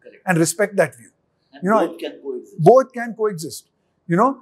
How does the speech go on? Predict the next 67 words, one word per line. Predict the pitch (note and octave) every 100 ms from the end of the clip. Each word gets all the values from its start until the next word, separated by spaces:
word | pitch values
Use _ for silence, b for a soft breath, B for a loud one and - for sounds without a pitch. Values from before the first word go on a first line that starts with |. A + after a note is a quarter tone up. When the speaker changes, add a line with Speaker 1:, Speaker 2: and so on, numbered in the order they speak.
| _
Speaker 2:
if, | A#3 A3 - -
if | F3+
somebody | F#3 G3+ A#3+ A3
chooses | G#3+ G#3 A3 F3+ -
not | D#3+ A3 -
to | C#4+
run | G3 F#3
someone | F3 E3 D3+
out | A#2 D#3
and | F3 D#3
says, | F#3+
"No, | F3 F3+
I, | F3+ E3+
I | F#3
don't | G#3+
believe | F3+ F3+ E3+
in |
running | D3 D3 D3+
someone | D3 C3+ C3+
out," | F#3+ G#3+ _ _ -
the | F#3+
guys | F#3+ B3+
who | C4+ G#3 - _
choose | A3 C4
to | - A3+
do | G#3 G#3
the | G3 F#3+ E3 C#3+ - _ _ D3+
run | E3
out | E3+ B2+ - _
in | D#3
Speaker 1:
Yeah. | C3+
Speaker 2:
terms | E3 D#3
of, | D3+ C3+
you | D#3
know, | F3+
when | D#3+ D3+
the, | D3
when | D3 D3
the |
person | C3+ D#3 E3
leaves | D#3 D#3
the | D#3+
crease, | G#3+ A3 _ _ _
shouldn't | A#3+ C4 B3+
say | A#3
that, | A3+ G3+
"Oh | G3
no, | G3
that's | F3 E3+
the | F3+
wrong | E3
way | E3 D#3+
to | D#3
do | D#3
it | D3
as | C3
well," | G#3+ D#3+
because | E3 G#3+ G3+
someone | G#3 A#3
might | G#3+ A3
have | A3
a | G#3+
slightly | A3+ B3+ C#4
different | G3+ F3+ A#3+ G#3
take | A3 A3
on | F#3
it | B2